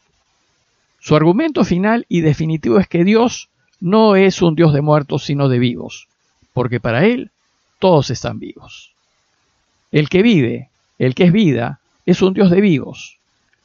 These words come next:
Luego los que han muerto tienen que estar vivos.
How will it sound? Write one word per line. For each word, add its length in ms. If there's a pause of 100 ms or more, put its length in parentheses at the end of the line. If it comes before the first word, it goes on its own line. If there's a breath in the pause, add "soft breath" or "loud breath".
(120)
Luego 380
los 180
que 100
han 100
muerto 380 (120)
tienen 480
que 100
estar 300
vivos. 600